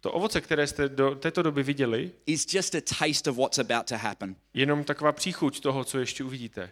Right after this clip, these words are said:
Speaker 2: The twenty-year mark is significant for this church.
Speaker 1: Takže da-, to dvacetileté výročí je, eh, důležité pro tuto církev.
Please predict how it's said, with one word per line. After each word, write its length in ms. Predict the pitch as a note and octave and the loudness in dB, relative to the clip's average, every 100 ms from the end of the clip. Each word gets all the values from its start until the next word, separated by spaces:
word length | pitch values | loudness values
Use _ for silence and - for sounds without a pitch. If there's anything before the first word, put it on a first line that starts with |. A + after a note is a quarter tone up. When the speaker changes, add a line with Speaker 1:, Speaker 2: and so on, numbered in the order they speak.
| _ - | _ -2
Speaker 2:
The 80 | |
twenty-year 760 | C#3+ - F3+ - G3 D3+ D#3 D3+ | 0 0 -2 0 0 0 0 0
mark 320 | C#3 B2+ - | 0 -2 -2
is 160 | B2 - | -2 -2
significant 600 | C3 C3 C#3 C3+ C#3 A2 | -2 0 -2 -2 -6 -6
for 100 | B2 | -4
this 280 | A2 - - | -2 -2 -2
church. 500 | A2+ G#2+ - - _ _ _ _ | -2 -2 -6 -6 _ _ _ _
Speaker 1:
Takže 180 | - C3 | -2 2
da-, 200 | C3+ C#3 | 4 4
to 140 | C3 C3+ | 2 0
dvacetileté 640 | D3+ - F3 E3+ D#3+ E3 | 0 0 0 2 4 2
výročí 680 | D3+ F#3 F#3+ - E3+ E3 C#3 | 4 2 2 -2 -2 -2 -2
je, 280 | C#3 C3+ - | 0 0 0
eh, 140 | C3 | -4
důležité 480 | C3 F3 E3 D#3 C3+ | 2 2 2 0 -2
pro 360 | C3 B2+ B2 | -2 -4 -4
tuto 240 | - - C3 | -6 -8 -6
církev. 420 | - G#2+ G2 | -6 -6 -8